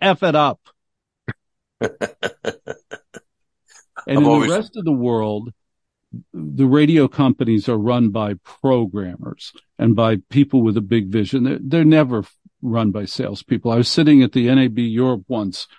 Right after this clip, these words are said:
Speaker 1: which, by the way, you should go to because the food is much better than the N A B here.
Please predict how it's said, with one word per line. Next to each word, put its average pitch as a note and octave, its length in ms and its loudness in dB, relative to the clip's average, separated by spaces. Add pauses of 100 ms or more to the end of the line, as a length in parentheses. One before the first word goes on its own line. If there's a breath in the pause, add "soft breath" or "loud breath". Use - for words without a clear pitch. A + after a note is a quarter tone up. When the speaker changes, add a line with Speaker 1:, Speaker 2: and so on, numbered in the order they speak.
Speaker 1:
which, A#2+ 200 -6
by C3+ 160 2
the C3 80 2
way, A#2 140 0
you A2 120 -2
should G2+ 240 -6
go C#3 200 4
to C3 220 -6
because G2+ 340 -6
the G#2+ 80 -4
food A#2 280 0
is F2+ 160 -2
much B2 340 2
better A2 220 -2
than G2+ 200 -4
the G#2+ 160 -6
N A2 140 0
A G#2+ 100 0
B G2 240 -6
here. A2 320 2